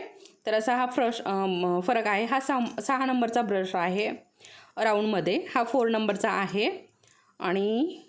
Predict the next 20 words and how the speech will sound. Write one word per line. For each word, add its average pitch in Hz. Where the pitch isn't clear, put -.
हा 240
टू 311
नंबरचा 175
आहे, -
ठीक 254
आहे. 220
हे 269
झाले 240
सगळे 254
राऊंडचे. 196
आता 214
फ्लॅट 247
ब्रशमध्ये, 262
अ, 220
मी 233
सध्या 240
तरी 262
चारच 240
दाखवत 214
आहे 208